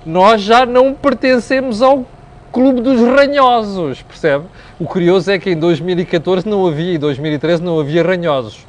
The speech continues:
Pelo contrário, o Partido Socialista e o António Costa acusavam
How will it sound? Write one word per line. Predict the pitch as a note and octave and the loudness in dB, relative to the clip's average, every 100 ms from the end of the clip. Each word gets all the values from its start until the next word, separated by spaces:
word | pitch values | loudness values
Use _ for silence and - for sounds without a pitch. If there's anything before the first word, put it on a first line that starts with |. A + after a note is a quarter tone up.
| - - - - - C3+ A#2+ | -20 -20 -20 -20 -20 -18 -8
Pelo | E3 E3 | -2 0
contrário, | F3 D#3+ D#3 C#3 G#2 D#2+ - - - - - | 0 0 0 0 -2 -12 -20 -20 -20 -20 -20
o | - D3 D#3+ C3+ | -16 -14 -12 -4
Partido | D#3+ F3+ F3 | -2 -2 -4
Socialista | - D#3+ D3 - C#3 D#3+ - - - - | -4 -2 -4 -6 -8 -8 -14 -20 -20 -14
e | D#3+ E3 | -6 -2
o | D#3+ | -2
António | C#3+ F#3+ E3+ | 0 0 0
Costa | - A#2+ - D3+ | -2 -4 -4 -10
acusavam | - E3+ F#3 D#3 C3+ C3+ | -8 -2 2 0 -2 -10